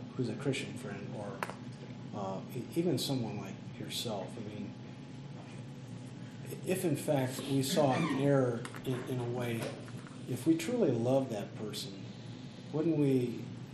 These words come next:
uh, just ask them about that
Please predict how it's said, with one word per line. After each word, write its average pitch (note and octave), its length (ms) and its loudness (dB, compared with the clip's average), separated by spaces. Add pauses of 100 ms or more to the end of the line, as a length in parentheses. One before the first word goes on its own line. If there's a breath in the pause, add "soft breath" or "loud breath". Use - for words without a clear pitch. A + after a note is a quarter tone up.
(240)
uh, G#2+ 40 -6 (840)
just C3 260 -2 (140)
ask A2 440 -4
them A2 300 -4 (1300)
about A2 340 -4 (420)
that - 260 -4